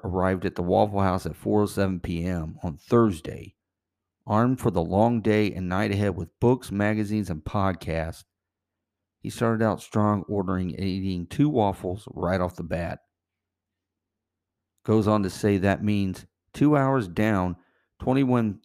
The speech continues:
twenty-one thirty-seven hours left roughly. He goes, "Already made my stomach is rumbling. Gonna be a long one. The staff does not believe me that I'll be here that long. Little do they know,"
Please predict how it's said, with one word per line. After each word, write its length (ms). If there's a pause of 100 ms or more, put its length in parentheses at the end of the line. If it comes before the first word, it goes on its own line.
twenty-one 400
thirty-seven 840 (400)
hours 340
left 320
roughly. 580 (1000)
He 100
goes, 260
"Already 420
made 240
my 180
stomach 640
is 180
rumbling. 680 (560)
Gonna 240
be 140
a 60
long 400
one. 160
The 120
staff 400
does 180
not 240
believe 300
me 220
that 220
I'll 180
be 160
here 420 (460)
that 280
long. 420
Little 320
do 220
they 220
know," 480